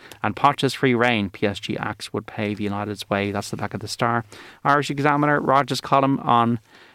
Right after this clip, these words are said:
a Friday. April when stars come in and excuses run out. Grabbing the limelight, hurling's form teams go head-to-head, but who needs the title a bit more? So Cork and Waterford meeting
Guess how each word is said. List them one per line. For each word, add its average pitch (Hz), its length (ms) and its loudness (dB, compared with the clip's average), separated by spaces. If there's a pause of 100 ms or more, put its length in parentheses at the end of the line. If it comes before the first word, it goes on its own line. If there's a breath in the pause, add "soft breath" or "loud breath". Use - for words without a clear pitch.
a 123 40 -4
Friday. 127 420 2
April 135 360 2
when 120 140 2
stars 127 420 0
come 123 200 0
in 120 160 4
and 113 120 0
excuses 104 640 -4
run 101 140 0
out. 127 340 -2 (580 soft breath)
Grabbing 110 260 2
the 104 80 2
limelight, 117 480 4
hurling's 113 420 0
form 113 300 0
teams 110 340 -4
go 107 160 -2
head-to-head, 104 460 -6
but - 120 -10
who 110 180 -4
needs 107 360 -2
the 110 120 -6
title 107 400 -6
a - 180 -8
bit 107 200 -4
more? 104 340 -4 (360 loud breath)
So - 140 -6
Cork 107 280 0
and 101 100 -2
Waterford 101 360 -2
meeting 104 360 0